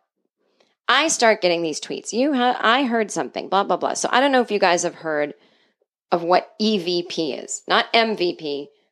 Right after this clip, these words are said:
most valuable player, but E V P.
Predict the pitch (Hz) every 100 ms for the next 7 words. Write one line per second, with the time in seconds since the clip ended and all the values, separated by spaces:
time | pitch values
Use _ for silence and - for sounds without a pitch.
0 | _ 180 170 - 160 156 151 - 139 123
1 | - _ _ _ 180 - - 202 175 160
2 | 135 - 123